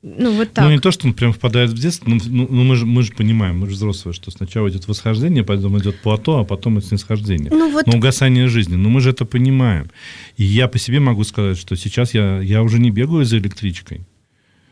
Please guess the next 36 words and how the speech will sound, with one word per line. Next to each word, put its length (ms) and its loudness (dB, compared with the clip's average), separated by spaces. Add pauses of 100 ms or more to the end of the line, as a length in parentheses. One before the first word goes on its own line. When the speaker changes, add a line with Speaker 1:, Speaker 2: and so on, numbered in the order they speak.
(260)
Speaker 2:
Ну, 200 -2
потому 160 0
Speaker 1:
Вы 60 0
ходите 260 0
Speaker 2:
что, 80 -2
Speaker 1:
заранее. 520 0
Speaker 2:
<clears throat> 220 4
потому 240 0
что 160 -2
я 60 2
выхожу 320 0
заранее, 400 2
потому 320 0
что 180 -4
есть, 240 -2
э, 160 0 (340)
я, 100 0
я 40 4
знаю, 160 2
что 140 -2
такое 160 0
суставы. 680 -2
<laughs> 320 -6
А 80 0
раньше 260 2
я 60 4
не 120 4
знал, 220 2
что 180 -8
такое 200 -6
суставы. 540 -8 (300)
<clears throat> 280 -20
Понимаешь, 760 2
и, 240 2 (240)
<clears throat> 220 -20
ну, 760 2